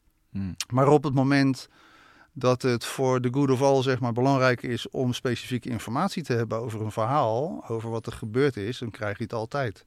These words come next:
Speaker 1: Hmm.
Speaker 2: Dat is ook iets wat we afgeleerd hebben door die, door die wetenschappistische, rationeel ingestelde, gemindbodybuilde afstemming die wij hebben natuurlijk.
Speaker 1: Ja.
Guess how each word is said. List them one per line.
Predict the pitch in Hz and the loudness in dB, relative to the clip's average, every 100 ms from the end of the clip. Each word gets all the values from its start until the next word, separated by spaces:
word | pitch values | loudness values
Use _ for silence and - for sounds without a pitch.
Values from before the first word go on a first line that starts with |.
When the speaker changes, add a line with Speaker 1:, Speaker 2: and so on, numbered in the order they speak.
| _ _ | _ _
Speaker 1:
Hmm. | 110 92 - _ _ - - | -8 -8 -10 _ _ -20 -2
Speaker 2:
Dat | 147 131 | 0 2
is | 123 | 2
ook | 160 | 2
iets | 180 156 | 0 2
wat | 160 | 2
we | 156 | 2
afgeleerd | 151 - 160 156 147 | 0 0 2 4 4
hebben | 151 147 135 | 4 4 2
door | 135 135 | 2 2
die, | 131 135 131 | 2 -2 0
door | 131 | 0
die | 131 127 131 | 2 0 0
wetenschappistische, | 123 127 120 - 127 - 123 - 123 - 123 120 | 0 -2 -2 -2 -2 0 -2 -2 -2 0 0 2
rationeel | 123 123 131 127 127 | 0 -2 0 0 2
ingestelde, | 135 117 120 135 123 117 120 117 117 117 _ _ - - - _ _ | 0 0 -2 0 0 2 2 2 0 -4 _ _ -20 -20 -20 _ _
gemindbodybuilde | - 123 123 131 123 110 131 120 107 127 120 117 117 117 | -6 -2 0 2 0 4 4 4 2 2 4 2 2 2
afstemming | - - - 160 165 160 | 2 2 6 6 6 4
die | 143 160 | 4 8
wij | 160 156 | 10 10
hebben | 156 135 139 | 8 6 4
natuurlijk. | 139 127 139 123 110 | 2 2 2 4 6
Speaker 1:
Ja. | 110 | 4